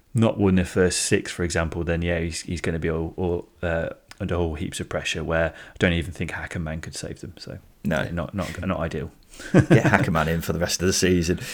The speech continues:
Speaker 2: Uh, let's go on to kind of our team, um, predictions, Justin, including Dark Horse and biggest underachiever. We'll start off with Dark Horse. Justin, who have you gone for?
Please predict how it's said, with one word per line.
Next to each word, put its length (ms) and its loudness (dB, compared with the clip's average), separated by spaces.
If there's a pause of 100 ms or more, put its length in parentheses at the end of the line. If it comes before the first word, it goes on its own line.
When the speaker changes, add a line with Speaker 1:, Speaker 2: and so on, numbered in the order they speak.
(220)
Speaker 2:
Uh, 140 12
let's 300 12
go 460 12
on 140 6
to 180 6
kind 220 6
of 80 10
our 360 10 (180)
team, 680 4 (280)
um, 460 -4
predictions, 640 -2
Justin, 440 -2
including 420 2
Dark 280 6
Horse 320 2
and 160 2 (300)
biggest 260 6
underachiever. 580 8
We'll 120 6
start 340 8
off 180 10
with 140 4
Dark 340 8
Horse. 460 6
Justin, 360 0
who 100 4
have 80 2
you 100 2
gone 160 0
for? 240 -2